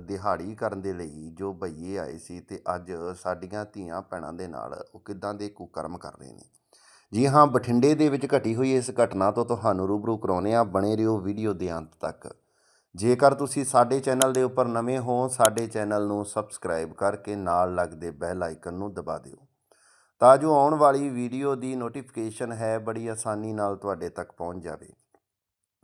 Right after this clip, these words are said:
ਤੇ ਨਾਲ ਦੀ ਨਾਲ ਇਸ ਵੀਡੀਓ ਨੂੰ ਵੱਧ ਤੋਂ ਵੱਧ ਸ਼ੇਅਰ ਵੀ ਕਰੋ ਤਾਂ ਜੋ ਇੱਦਾਂ ਦੀ ਜਾਣਕਾਰੀ ਹੈ ਇਸ ਤੋਂ ਕੋਈ ਵਾਂਝਾ ਨਾ ਰਹਿ ਜਾਵੇ। ਜ਼ਿਆਦਾ ਦੇਰ ਨਾ ਲੈਂਦੇ ਹੋਏ ਗੱਲ ਕਰਦੇ ਹਾਂ ਅੱਜ ਦੇ ਇਸ ਵਿਸ਼ੇ ਦੇ ਉੱਪਰ।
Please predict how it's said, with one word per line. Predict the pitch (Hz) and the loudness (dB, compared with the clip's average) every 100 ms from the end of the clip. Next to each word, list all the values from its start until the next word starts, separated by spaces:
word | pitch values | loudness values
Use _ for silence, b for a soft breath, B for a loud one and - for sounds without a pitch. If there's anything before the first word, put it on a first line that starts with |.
| _ | _
ਤੇ | 101 | -6
ਨਾਲ | 95 101 107 | 0 4 4
ਦੀ | 110 117 | 2 -2
ਨਾਲ | 110 110 | 2 2
ਇਸ | 107 104 | 0 -6
ਵੀਡੀਓ | 107 120 120 113 | -8 -4 -2 -2
ਨੂੰ | 107 110 | -4 0
ਵੱਧ | 104 110 | 0 0
ਤੋਂ | - 113 | -2 0
ਵੱਧ | 104 104 104 98 - b b b b - | 0 0 -2 -4 -6 b b b b -10
ਸ਼ੇਅਰ | 135 147 | -4 -2
ਵੀ | 147 147 | -2 0
ਕਰੋ | 127 120 113 113 | 2 2 2 2
ਤਾਂ | 123 123 | 6 6
ਜੋ | 123 123 | 4 -2
ਇੱਦਾਂ | 120 127 | 0 0
ਦੀ | 123 127 | 0 -4
ਜਾਣਕਾਰੀ | 107 107 110 113 113 113 | -2 -2 0 0 0 -2
ਹੈ | 113 110 | -2 -2
ਇਸ | 110 - | -4 -6
ਤੋਂ | 101 | -10
ਕੋਈ | 95 98 | -6 -4
ਵਾਂਝਾ | 90 95 98 95 | -2 -4 -2 -2
ਨਾ | 90 80 | -2 -6
ਰਹਿ | 82 80 | -8 -10
ਜਾਵੇ। | 73 - - _ _ _ _ _ - | -12 -14 -20 _ _ _ _ _ -8
ਜ਼ਿਆਦਾ | 98 95 110 113 | -2 2 4 4
ਦੇਰ | 117 117 | 2 -2
ਨਾ | 107 107 | 2 2
ਲੈਂਦੇ | 120 113 107 113 | 2 -2 -4 -4
ਹੋਏ | 104 107 110 | -2 -2 -2
ਗੱਲ | 107 98 101 | 0 0 0
ਕਰਦੇ | 107 101 87 98 | 0 -2 -2 -6
ਹਾਂ | 95 92 95 92 | -4 -4 -4 -4
ਅੱਜ | 92 | -6
ਦੇ | 87 90 | -8 -10
ਇਸ | - 92 - | -10 -12 -12
ਵਿਸ਼ੇ | 85 82 82 | -14 -14 -16
ਦੇ | 80 73 | -16 -18
ਉੱਪਰ। | - 78 - | -16 -16 -16